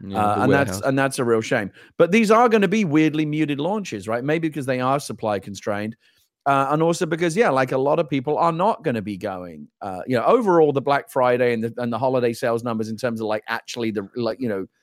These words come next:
Speaker 2: brick and mortar retail businesses, the numbers are gonna be down overall, right? Even though you
Speaker 1: Sure.
Speaker 2: might see,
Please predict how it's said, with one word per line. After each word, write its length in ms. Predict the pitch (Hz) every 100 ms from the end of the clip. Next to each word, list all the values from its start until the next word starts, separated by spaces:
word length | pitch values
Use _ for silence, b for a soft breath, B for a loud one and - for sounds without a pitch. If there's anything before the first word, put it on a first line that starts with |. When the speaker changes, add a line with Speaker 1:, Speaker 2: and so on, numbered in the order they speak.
| _ _ _ 127
Speaker 2:
brick 180 | - 139
and 80 | 143
mortar 220 | 131 120
retail 280 | 110 110 -
businesses, 440 | 127 151 165 175
the 80 | 170
numbers 320 | 240 254 180
are 60 | 156
gonna 180 | 139 120
be 100 | 110
down 380 | 104 113 101 98
overall, 560 | 98 92 90 92 62
right? 160 | 78 104
Even 220 | 143 139
though 80 | 120
you 60 | 113
Speaker 1:
Sure. 100 | 113
Speaker 2:
might 200 | 113 101
see, 440 | - 113 107 104